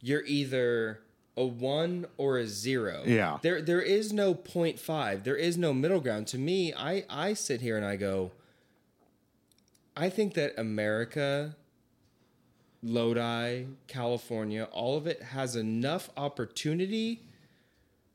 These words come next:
Speaker 1: for almost everyone to be pretty happy with the life they're living.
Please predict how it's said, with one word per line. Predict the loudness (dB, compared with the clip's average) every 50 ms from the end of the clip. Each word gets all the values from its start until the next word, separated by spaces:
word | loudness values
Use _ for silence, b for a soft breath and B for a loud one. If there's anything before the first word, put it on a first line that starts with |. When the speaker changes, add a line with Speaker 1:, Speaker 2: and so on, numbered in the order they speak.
| _ _ _
Speaker 1:
for | -20 -16 -2 0 0 0 0 -2 -4
almost | -2 0 2 2 2 2 2 0 -2 -6 -6 -2
everyone | -2 0 0 2 4 4 4 4 2 2 0 0
to | -2
be | -2 0 0 -2
pretty | -2 -4 -10 -8 -2 0 2 2 2 2 0
happy | 0 -2 -2 -4 -2 -2 -2 -2
with | -2 -2 -4 -2
the | -4 -4
life | -2 -2 -2 -2 -4 -4 -6 -4
they're | 0 2 2 2 2
living. | 0 0 -2 -2 0 0 0 0 0 0 -2 -4